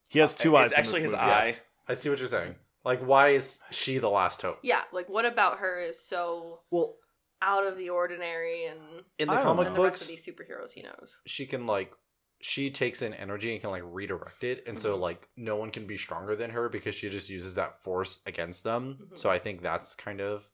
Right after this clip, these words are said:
Speaker 4: Mm-hmm.
Speaker 3: the thing.
Speaker 4: Maybe I just need to see
Speaker 3: And
Speaker 4: it.
Speaker 3: she's probably
Speaker 1: Yeah.
Speaker 3: been too destructive before, and so she's been, like, isolated, and Nick Fury's like, "Well, fuck, it doesn't matter if she destroys half the planet, like,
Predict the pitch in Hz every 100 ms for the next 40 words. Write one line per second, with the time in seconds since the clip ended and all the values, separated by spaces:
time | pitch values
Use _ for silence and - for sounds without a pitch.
0 | - 208 165 160 - 107 - 117 117 120
1 | 123 _ _ - - 220 220 202 170 -
2 | - 135 131 143 - 147 139 135 135 127
3 | 123 _ _ - 135 131 117 - 104 95
4 | 113 113 107 - - 98 98 113 104 -
5 | 92 98 87 92 90 - 87 - 101 101
6 | 113 104 90 82 _ 101 - 98 90 90
7 | 85 82 82 82 _ - 95 - 95 92
8 | 95 95 92 85 - 85 - 92 87 82
9 | - - 87 82 82 82 -